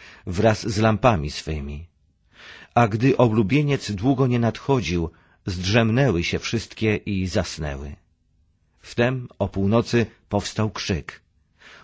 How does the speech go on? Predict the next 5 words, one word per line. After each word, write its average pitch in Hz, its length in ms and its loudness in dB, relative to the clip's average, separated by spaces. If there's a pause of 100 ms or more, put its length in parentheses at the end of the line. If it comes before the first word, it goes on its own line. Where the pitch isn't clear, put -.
(100)
Oto 143 380 2
oblubieniec, 117 920 0 (260)
wyjdźcie 113 600 4
na 101 140 0
spotkanie”. 73 800 -4